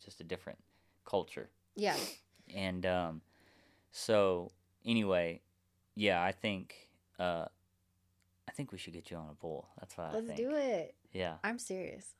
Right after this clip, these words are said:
Speaker 1: Yeah.
Speaker 2: So, let's do it. Yeah, I think that's why, like, I transitioned from street riding, 'cause it was, like, there was that adrenaline of, like, the unknown, and I don't know how to ride this thing, and then I figured it out, and then it was, like,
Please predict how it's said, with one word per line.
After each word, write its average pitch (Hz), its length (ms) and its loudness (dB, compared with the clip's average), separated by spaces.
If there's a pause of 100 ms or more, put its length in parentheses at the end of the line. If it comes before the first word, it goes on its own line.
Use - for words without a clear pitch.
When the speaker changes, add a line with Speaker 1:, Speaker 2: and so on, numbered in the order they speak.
(140)
Speaker 1:
Yeah. 87 340 2
Speaker 2:
So, - 420 -6
let's 196 240 -8
do 190 140 -2
it. 156 240 -4
Yeah, 240 180 8
I 233 100 4
think 285 260 0
that's 277 260 2
why, 220 280 2
like, 180 340 -2
I 190 80 -4
transitioned 175 600 -4
from 175 200 -4
street 175 300 -2
riding, 190 380 0
'cause 196 140 -6
it 190 80 0
was, 180 120 -2
like, 175 200 0 (560)
there 226 120 6
was 220 100 6
that 208 180 6
adrenaline 202 540 4
of, 175 80 0
like, 190 300 2
the 226 100 2
unknown, 233 520 0
and 180 140 0
I 185 40 0
don't 202 160 -2
know 202 100 -2
how 208 80 -2
to 196 100 0
ride 196 340 2
this 175 240 -2
thing, 185 380 -2
and 175 100 -4
then 180 100 -2
I 175 80 -4
figured 185 340 -2
it 175 140 2
out, 170 280 4
and 175 160 -2
then 180 100 0
it 175 60 -2
was, 170 120 -6
like, 170 280 -2